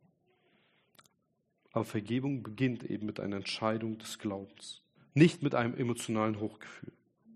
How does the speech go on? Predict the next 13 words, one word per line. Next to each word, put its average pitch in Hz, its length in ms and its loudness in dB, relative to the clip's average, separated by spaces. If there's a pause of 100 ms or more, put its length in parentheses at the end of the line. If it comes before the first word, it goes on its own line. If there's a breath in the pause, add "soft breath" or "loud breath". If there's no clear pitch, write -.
(1800 loud breath)
Und 120 80 -2
ich 110 80 -4
möchte 135 260 2
hier 135 280 2
eine 117 200 0
Einladung 107 500 0
für - 200 -14
dich - 160 -12
aussprechen. - 600 -10 (360)
Vielleicht 143 320 6
sitzt 165 300 2
du 131 80 4
hier 135 360 6